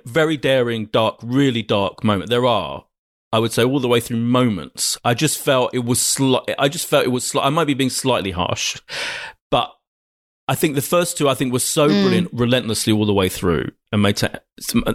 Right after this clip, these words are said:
Speaker 1: maintain them. It, it did feel that there's a, there's a drop off for me in this one. But you may disagree,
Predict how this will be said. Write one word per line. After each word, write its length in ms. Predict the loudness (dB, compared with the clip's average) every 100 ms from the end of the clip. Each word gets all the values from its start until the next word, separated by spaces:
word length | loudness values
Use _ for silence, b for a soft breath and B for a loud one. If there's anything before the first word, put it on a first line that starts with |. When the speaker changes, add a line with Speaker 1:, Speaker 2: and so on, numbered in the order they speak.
| -2
Speaker 1:
maintain 380 | -2 0 0 0
them. 140 | 0
It, 200 | 0 0
it 160 | 0 0
did 160 | 0
feel 220 | 0 0 0
that 140 | 0
there's 200 | 0 2
a, 60 | 2
there's 220 | 0 0
a 40 |
drop 300 | 0 0 2
off 100 | -2
for 120 | 0
me 100 | 2
in 80 | 2
this 180 | 2 0
one. 220 | 0 0
But 160 | 0 0
you 100 | -2
may 180 | 0 0
disagree, 420 | -2 -4 0 0